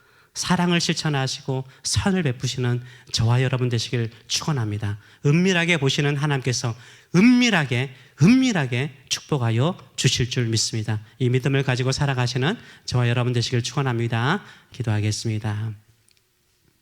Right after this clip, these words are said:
이 구제에 대한 설교를 전하면서 저는 여러분에게 말씀드리고 싶은 것이 바로 이것입니다.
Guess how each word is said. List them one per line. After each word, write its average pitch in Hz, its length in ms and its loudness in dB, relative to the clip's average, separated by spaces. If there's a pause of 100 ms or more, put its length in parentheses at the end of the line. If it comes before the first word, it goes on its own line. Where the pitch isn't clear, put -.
(1400)
이 123 100 -10
구제에 120 400 -2
대한 117 260 0
설교를 127 840 -4
전하면서 123 640 -4 (880)
저는 165 260 -2
여러분에게 131 880 -2 (380)
말씀드리고 113 600 -8
싶은 - 260 -12
것이 104 320 -10
바로 - 240 -14
이것입니다. 110 720 -12